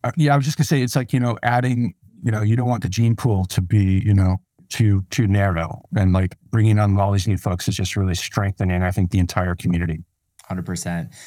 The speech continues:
Speaker 2: Matt, this has been an awesome conversation. We like to end every episode of Show Me the Crypto with the same three questions we ask every single guest.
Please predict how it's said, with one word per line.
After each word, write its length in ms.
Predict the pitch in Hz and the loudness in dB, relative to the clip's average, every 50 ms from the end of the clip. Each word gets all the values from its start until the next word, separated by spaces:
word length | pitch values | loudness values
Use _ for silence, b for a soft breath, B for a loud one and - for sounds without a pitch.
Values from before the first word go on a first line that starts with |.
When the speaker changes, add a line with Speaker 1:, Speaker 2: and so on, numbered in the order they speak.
| B B | B B
Speaker 2:
Matt, 180 | - 123 135 127 | -4 -2 -2 -2
this 120 | 143 165 | -4 -6
has 40 | 175 | -4
been 160 | - 240 240 | -4 -4 -2
an 120 | 226 175 135 | 0 0 2
awesome 340 | 123 123 127 135 151 143 | 2 0 0 0 0 0
conversation. 1080 | 139 143 135 120 117 110 110 107 - - 107 104 104 104 - - 101 95 98 95 98 - - | 0 0 0 -2 -2 -2 -4 -6 -4 -4 -4 -4 -4 -4 -4 -6 -4 -4 -4 -4 -4 -6 -4
We 160 | 110 123 139 | -2 -2 -2
like 220 | 165 175 180 180 175 | -2 -2 -4 -6 -6
to 160 | - - - | -6 -6 -4
end 280 | 127 131 123 120 120 - - | -2 -2 0 -2 -2 -4 -4
every 280 | 123 127 123 151 139 | -4 -4 -2 0 0
episode 580 | 123 120 - 127 113 - 123 113 110 107 107 101 | 0 0 -2 -4 -4 -2 -2 -2 0 0 -2 -2
of 260 | - - 104 104 98 | -2 -2 -4 -4 -4
Show 160 | 101 - 117 | -4 -4 -4
Me 80 | 110 110 | -2 -2
the 120 | 110 113 | -4 -4
Crypto 420 | 113 - - 101 - - - 101 98 | -4 -4 -6 -6 -6 -6 -6 -4 -4
with 180 | 98 101 98 | -4 -4 -6
the 80 | - 95 | -6 -6
same 300 | - - 131 127 135 151 | -4 -2 0 0 2 0
three 240 | 143 139 170 156 151 | 0 0 0 -2 -2
questions 480 | 143 - 123 107 104 104 113 107 101 | -2 -2 -2 -2 -2 -2 -4 -6 -4
we 80 | 101 104 | -4 -2
ask 240 | 104 101 98 - - | -2 -2 -2 -4 -6
every 260 | - 135 139 160 175 | -4 -4 -2 -2 -2
single 300 | 170 175 175 170 175 165 | -2 -2 -2 -2 -2 -2
guest. 440 | 143 135 120 117 117 117 117 - | 0 0 0 0 0 -2 -4 -8